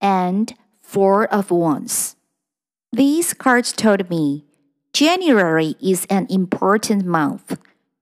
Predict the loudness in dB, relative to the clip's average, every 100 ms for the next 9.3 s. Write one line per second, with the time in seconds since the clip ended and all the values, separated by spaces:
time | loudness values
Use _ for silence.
0 | -2 2 4 2 2 0 0 0 0 -2
1 | -2 -2 -2 -4 -4 -2 0 0 0 -2
2 | -4 -4 -10 _ _ _ 0 2 4 4
3 | 4 2 2 2 2 2 2 2 2 2
4 | 0 2 -2 -2 0 2 2 0 -6 -2
5 | 0 0 -2 0 0 2 2 4 2 0
6 | -6 _ _ 0 2 2 2 2 2 2
7 | 0 0 -2 -6 _ _ _ _ _ _
8 | _ _ _ _ _ -2 0 0 0 -2
9 | -4 -8 -10